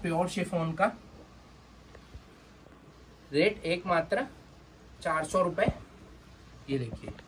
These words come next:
बहुत ही सुंदर, ये इसका कलर कॉम्बिनेशन,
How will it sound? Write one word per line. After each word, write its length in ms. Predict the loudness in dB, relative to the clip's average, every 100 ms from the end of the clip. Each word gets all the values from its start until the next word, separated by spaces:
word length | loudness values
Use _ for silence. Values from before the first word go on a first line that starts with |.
| -20 -10
बहुत 360 | -10 -4 -6 -2
ही 100 | -4
सुंदर, 460 | -2 0 2 2 -2 -10 -14 -12 -6 -6 -6 -14 -16 -18 -18 -18 -20 -16 -12 -10 -4
ये 160 | 0
इसका 320 | 0 2 -2 -2 -10 -16 -20 -4
कलर 240 | 0 2 2
कॉम्बिनेशन, 600 | 0 -2 -4 -2 0